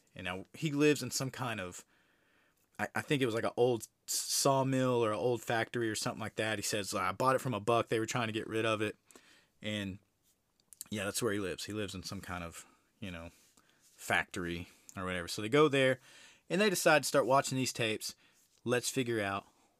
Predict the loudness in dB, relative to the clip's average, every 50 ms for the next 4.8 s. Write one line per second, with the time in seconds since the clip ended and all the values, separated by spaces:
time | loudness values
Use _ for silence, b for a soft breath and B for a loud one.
0 | -6 -4 -4 -4 -4 -4 -4 -4 -4 -4 -4 -4 -4 -6 -4 -6 -8 -10 -12 -14
1 | -18 -20 B B B B B B 0 4 4 4 4 4 2 0 4 4 4 6
2 | 6 4 4 2 0 -2 -2 -2 -2 -2 -4 -4 0 6 6 6 6 6 2 0
3 | 0 2 4 4 4 4 2 0 -2 -2 0 2 2 2 2 0 0 -2 -2 -2
4 | -2 0 0 0 -2 -2 0 2 2 2 2 0 0 -4 -10